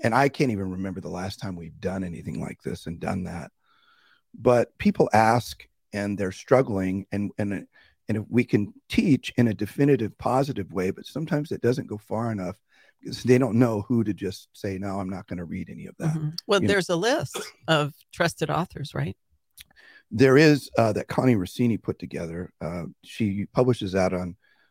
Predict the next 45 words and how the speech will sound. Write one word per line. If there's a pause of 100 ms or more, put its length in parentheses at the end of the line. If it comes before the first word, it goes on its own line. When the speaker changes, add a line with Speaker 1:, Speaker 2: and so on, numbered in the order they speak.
(140)
Speaker 1:
authentic
contemplative
prayer (200)
in,
uh, (120)
on
Facebook. (360)
Speaker 2:
Mm-hmm.
Speaker 1:
You
can
find
it,
and
they're
just
authors
that
she
has
researched,
and (580)
she's
as
trustworthy
Speaker 2:
In,
Speaker 1:
as
the
day
as
Speaker 2:
down
Speaker 1:
well.
Speaker 2:
to
the
minutia.
Speaker 1:
Down
to
the
Speaker 2:
It
can
be
Speaker 1:
minutia.
Speaker 2:
trusted,
yeah.
Speaker 1:
Totally
true.